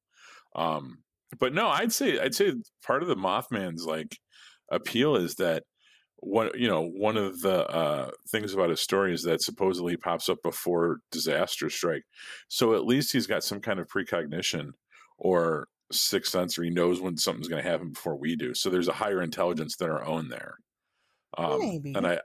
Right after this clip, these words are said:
Speaker 1: I, I would argue that that's the reason why, why kind of it,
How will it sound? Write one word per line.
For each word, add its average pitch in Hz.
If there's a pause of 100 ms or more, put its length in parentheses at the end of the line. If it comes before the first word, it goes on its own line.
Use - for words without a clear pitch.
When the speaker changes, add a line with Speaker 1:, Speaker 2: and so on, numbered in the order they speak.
(160)
Speaker 1:
I, - (240)
I 123
would 131
argue 123
that 110
that's 113
the 110
reason 101
why, 95
why 87 (300)
kind 98
of 78 (260)
it, 87